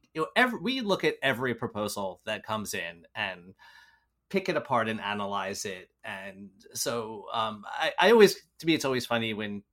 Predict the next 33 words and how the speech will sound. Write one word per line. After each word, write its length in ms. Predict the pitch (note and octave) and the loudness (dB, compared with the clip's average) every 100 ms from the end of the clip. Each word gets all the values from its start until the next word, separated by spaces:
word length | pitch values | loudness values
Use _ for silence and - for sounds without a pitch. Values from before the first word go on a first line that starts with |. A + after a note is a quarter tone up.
| _ | _
people 280 | B2 A#2 A2+ | -4 -2 -4
accuse 380 | G#2 A2+ G2 - | -4 -4 -4 -4
E 100 | A2 | -6
F 100 | A2+ | -4
F 160 | G#2 | -6
of 100 | G#2+ | -8
having 260 | A2 G#2 G#2+ | -10 -10 -8
sort 200 | A2+ G2+ | -8 -8
of 80 | G#2+ | -4
knee-jerk 540 | A2 G#2+ G#2 G#2 G2+ A#2 | -4 -4 -6 -8 -8 -10
anti-regulatory 840 | G#2 A2 G2+ G2+ G#2+ G#2 G2 G#2 | -6 -4 -4 -4 -4 -6 -6 -6
reactions. 640 | G2+ F#2+ F#2+ - G2 G2 G#2 | -4 -4 -6 -8 -12 -14 -14
And 80 | F#2 | -12
I'm 140 | G#2 | -10
always 300 | C3 B2 A2+ | -6 -6 -6
like, 160 | A#2 C3 | -10 -4
"God, 440 | C3+ F3 E3+ C3+ | 6 8 10 8
you 80 | B2 | 2
know, 60 | A#2+ | 0
my 220 | B2+ C#3 | 0 -2
job 340 | A2+ B2+ A#2 | 0 0 0
would 120 | G#2+ A2 | 0 -6
be 100 | G#2+ | -6
so 220 | - C#3 | -4 -2
much 220 | C#3+ - | -2 -2
easier 360 | A2+ G#2 G2 F#2 | -4 -4 -4 -6
if 80 | |
we 120 | G#2 G2 | -6 -6
had 160 | G#2 | -4
knee-jerk 360 | G#2 F#2+ G2 F#2 | -6 -8 -10 -10
reactions 480 | G2 F#2+ - F#2+ - | -12 -14 -16 -20 -16
to 160 | - A#2 | -14 -8
anything." 400 | A#2 G#2+ - | -8 -8 -12